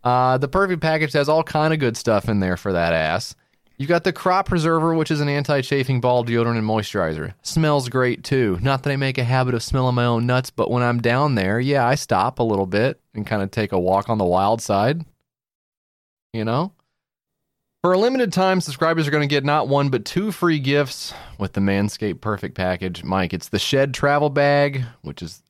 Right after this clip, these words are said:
about thirty-nine bucks probably if you're on the open market. If you're on the free market, that's what you're gonna pay for this thing. It's a nice bag,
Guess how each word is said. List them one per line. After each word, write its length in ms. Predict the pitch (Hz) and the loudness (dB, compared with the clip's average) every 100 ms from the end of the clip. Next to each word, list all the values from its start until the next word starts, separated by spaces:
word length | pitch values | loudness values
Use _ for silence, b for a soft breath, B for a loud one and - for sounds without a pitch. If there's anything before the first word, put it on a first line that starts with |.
| _ | _
about 240 | 175 190 | -2 -2
thirty-nine 480 | - 175 180 170 165 | 0 2 2 2 0
bucks 380 | 139 151 170 - | 2 0 0 -8
probably 640 | - 147 151 165 175 190 _ | -4 0 2 2 0 -2 _
if 180 | - 123 | -10 -4
you're 140 | 131 139 | 0 2
on 160 | 139 | 2
the 140 | 131 120 | 2 2
open 280 | 139 156 | 2 0
market. 440 | 131 123 131 156 - | 2 2 2 -2 -2
If 100 | 120 | -4
you're 100 | 135 | -2
on 60 | 131 | -2
the 60 | |
free 260 | - 139 143 | -2 0 2
market, 360 | 127 123 127 | 2 0 0
that's 120 | 127 127 | -2 0
what 60 | |
you're 80 | 135 | 0
gonna 80 | 131 | 0
pay 220 | 131 123 | 0 0
for 100 | 127 | 0
this 160 | 135 135 | -2 -2
thing. 140 | 143 | -2
It's 100 | 135 | 0
a 60 | 104 | 0
nice 200 | 117 139 | -2 -2
bag, 420 | 90 90 110 | 0 0 -2